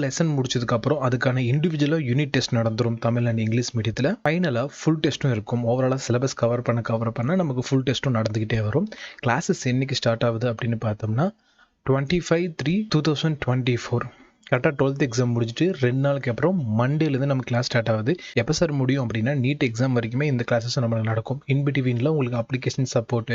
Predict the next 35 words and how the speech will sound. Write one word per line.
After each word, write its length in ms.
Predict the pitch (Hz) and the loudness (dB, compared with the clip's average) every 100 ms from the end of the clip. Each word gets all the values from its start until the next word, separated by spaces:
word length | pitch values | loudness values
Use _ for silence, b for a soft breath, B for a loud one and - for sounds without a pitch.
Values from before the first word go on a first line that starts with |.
| 120 | 0
மத்தபடி 280 | 123 131 139 | 0 2 2
நீட் 180 | 135 135 | 2 0
எக்ஸாம் 240 | 127 127 127 117 | 0 0 0 0
டவுட் 180 | 127 131 | 0 0
இருக்கக்கூடிய 280 | 123 113 117 | 0 0 -2
சப்போர்ட், 320 | 110 117 113 120 | -2 -2 -2 -2
கவுன்சிலிங் 340 | 123 127 143 123 | -2 0 -2 -2
சப்போர்ட் 320 | 110 120 123 113 | -2 -2 0 0
எல்லாமே 260 | 120 127 156 | 0 0 0
நம்ம 120 | 139 117 | -2 0
பேட்ச் 180 | 120 123 | -2 -2
ஸ்டூடெண்ட்ஸ்க்கு 440 | - 123 117 151 - | -2 -2 -4 -8 -2
ஃப்ரீயாவே 340 | 123 120 120 - | 0 0 -2 -4
கொடுத்துருவோம். 460 | 110 110 107 165 220 | -4 -2 0 0 0
அடுத்தது 260 | 135 156 156 | 0 2 0
நம்ம 120 | 147 135 | 0 0
கிளாஸ்ல 340 | 143 156 151 135 | 0 0 0 0
கூடிய 200 | 139 131 | 0 2
இன்னொரு 240 | 123 147 135 | 2 2 0
அட்வான்டேஜும் 520 | 127 135 123 139 127 | 0 0 0 -2 0
பார்த்தோன்னா 300 | 113 113 139 160 131 | 0 0 0 2 2
ரீவிசிட்டபிள் 580 | 156 135 - 135 123 - | 0 0 0 -2 -2 -2
கிளாஸஸ் 360 | 120 - 120 - - | -2 0 -2 -4 -6
அப்படின்னா 360 | 113 120 107 123 180 | -2 0 0 2 0
இப்போ 120 | - 143 | 0 0
ஒரு 80 | - | 0
கிளாஸஸ் 360 | 123 - 139 123 | -2 0 0 0
நம்ம 200 | 120 113 | 0 2
லைவா 220 | 117 113 120 | 0 0 0
நடத்துறோம், 400 | 107 107 117 180 214 B B - | -2 -2 -2 -2 -4 B B -4
கொஸ்டின்ஸ் 280 | 127 131 - | -2 0 0
எல்லாம் 180 | 117 117 | -2 -2
கேட்குறோம். 280 | 117 143 156 139 | -2 0 0 2
But 80 | 123 | 0
அதை 100 | 120 | 0